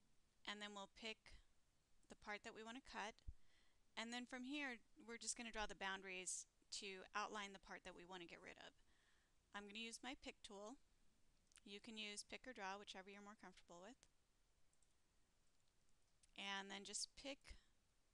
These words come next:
you know, the lines that I need to run from, basically, the ones that are gonna define the boundaries of this. And I know this looks like kind of a mess right now, um, but we'll just trim it up, and then we'll go around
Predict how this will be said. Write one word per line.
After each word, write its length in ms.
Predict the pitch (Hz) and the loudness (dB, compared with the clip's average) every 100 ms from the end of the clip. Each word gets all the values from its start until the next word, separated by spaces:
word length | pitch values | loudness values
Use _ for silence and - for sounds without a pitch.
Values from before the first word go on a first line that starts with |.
| - - - | -20 -18 -6
you 80 | 208 | 0
know, 80 | 202 | 0
the 160 | 196 | 2
lines 480 | 196 196 226 202 185 | 4 4 4 4 4
that 160 | 196 190 | 6 4
I 80 | |
need 160 | 190 196 220 | 2 0 -2
to 80 | 202 | 2
run 400 | 190 190 190 - - - - - | 2 2 -2 -10 -16 -18 -4 2
from, 320 | 185 160 175 - | 4 2 -6 -10
basically, 480 | - 196 - - 170 | -8 0 2 2 -4
the 160 | 160 175 | -2 -4
ones 240 | 180 185 | -4 -4
that 80 | 190 | -2
are 80 | 185 | -2
gonna 240 | 180 175 | -2 -4
define 640 | 165 - 185 180 180 190 190 - - - - - | -4 -4 0 2 2 0 -8 -16 -20 -20 -20 -10
the 80 | 185 | 0
boundaries 400 | 180 185 175 175 | 4 4 4 -2
of 160 | - - | -4 -2
this. 320 | - - - - - - - - | -2 -2 -6 -12 -20 -20 -20 -2
And 160 | - 190 | 4 6
I 80 | 196 | 6
know 160 | 208 | 2
this 160 | 220 214 | 4 2
looks 160 | 220 - | 4 2
like 240 | 214 - - - | 0 -2 -6 -2
kind 160 | 214 | 0
of 80 | 190 | 0
a 80 | 180 | 0
mess 320 | 190 185 - | 4 4 4
right 240 | 202 175 | 2 0
now, 400 | - 175 165 175 - - - - - - - - - | 2 -2 -2 -4 -8 -20 -20 -20 -20 -20 -20 -20 -14
um, 400 | 196 175 170 185 - | -10 -8 -8 -10 -12
but 160 | - 180 | -12 -10
we'll 80 | |
just 240 | 180 180 - - | 0 0 0 -4
trim 240 | - 190 202 | -8 -4 0
it 60 | |
up, 180 | 196 190 - - - - - - - - - - - | 2 2 0 -14 -20 -20 -20 -20 -20 -20 -20 -20 -12
and 160 | - 185 | -6 -4
then 80 | 185 | -4
we'll 160 | 180 | -4
go 160 | - 180 | -4 -2
around 480 | 190 180 170 180 | 0 0 0 -2